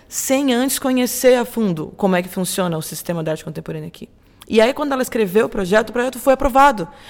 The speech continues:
porque era essa carência desse espaço, realmente, tudo que ela tá trazendo. Então,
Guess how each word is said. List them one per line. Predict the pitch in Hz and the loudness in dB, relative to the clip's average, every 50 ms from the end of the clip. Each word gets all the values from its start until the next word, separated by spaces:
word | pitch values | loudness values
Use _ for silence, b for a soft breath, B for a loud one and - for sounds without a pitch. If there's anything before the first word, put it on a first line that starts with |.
| B B B | B B B
porque | - 214 208 - 247 | -4 -4 0 2 2
era | 233 233 240 240 240 226 | 4 4 4 2 2 2
essa | 226 226 226 220 - 233 | 2 2 2 0 -2 -4
carência | 226 - 233 220 220 226 269 269 - 262 | 0 2 2 2 2 0 -2 -2 -2 -2
desse | 208 214 240 240 - - | 0 0 -2 -2 -4 -8
espaço, | 233 - - - 214 208 226 240 - 226 | -10 -6 -2 0 0 2 0 -2 -2 -2
realmente, | 208 208 196 202 220 214 - 220 | -2 0 0 -2 -4 -4 -6 -8
tudo | 247 226 254 | -8 -8 -6
que | - | -4
ela | 240 220 | -4 -4
tá | 208 202 | -4 -4
trazendo. | 202 196 190 180 175 165 165 165 165 | -4 -6 -6 -4 -4 -4 -4 -4 -6
Então, | 170 175 202 202 | -4 -2 -4 -4